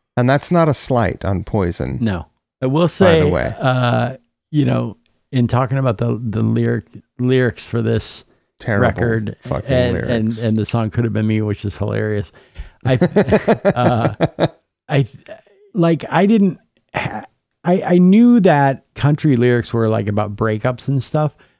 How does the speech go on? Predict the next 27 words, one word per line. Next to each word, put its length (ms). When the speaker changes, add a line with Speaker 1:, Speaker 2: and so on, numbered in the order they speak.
Speaker 2:
but 120
I 100
didn't 320
know 180
that 140
they 120
would 120
be 120
so 480
dumb 760
that 340
there 240
would 180
be 140
a 60
song 400
ab-, 200
<laughs> 220
with 240
a 60
lyric 480
about 460
the 120
guy 220
complaining 520
that 140
his 240